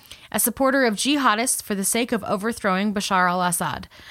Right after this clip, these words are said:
a great specialist in interventions and aggression and adept at the use of force. McMaster is a general.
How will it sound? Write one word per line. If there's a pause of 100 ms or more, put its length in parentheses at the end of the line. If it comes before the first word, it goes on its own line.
(260)
a
great
specialist
in
interventions
and
aggression
and
adept
at
the
use
of
force. (360)
McMaster
is
a
general.